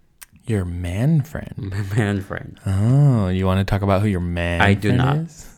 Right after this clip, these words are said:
Speaker 2: We'll just leave it
Speaker 1: Yeah,
Speaker 2: there.
Speaker 1: okay.
Speaker 2: With my
Speaker 1: I
Speaker 2: man
Speaker 1: gotcha.
Speaker 2: friend. But because work-related reasons, I wasn't able to go.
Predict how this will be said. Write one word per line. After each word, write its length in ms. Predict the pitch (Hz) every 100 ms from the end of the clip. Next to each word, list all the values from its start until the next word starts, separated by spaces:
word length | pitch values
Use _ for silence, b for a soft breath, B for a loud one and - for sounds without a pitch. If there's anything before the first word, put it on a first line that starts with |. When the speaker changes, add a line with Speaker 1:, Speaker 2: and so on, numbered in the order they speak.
| - 92
Speaker 2:
We'll 220 | 90 98
just 300 | 95 95 -
leave 200 | - 92
it 120 | 87 107
Speaker 1:
Yeah, 100 | 107
Speaker 2:
there. 160 | 107 107
Speaker 1:
okay. 520 | 104 - 92 82 87
Speaker 2:
With 140 | 98 107
my 100 | 110
Speaker 1:
I 20 |
Speaker 2:
man 240 | 104 98 98
Speaker 1:
gotcha. 100 | 95
Speaker 2:
friend. 280 | 104 107 107 b b b b b _ -
But 320 | 107 101 -
because 1120 | 107 101 - 101 101 98 92 - - - - _ _ _ _ 92
work-related 1500 | 92 95 95 101 107 107 - 113 117 113 110 110 110 110 107
reasons, 600 | 107 110 113 113 117 110
I 60 |
wasn't 300 | 98 98 101
able 260 | 92 92 101
to 160 | - 87
go. 500 | - 90 104 147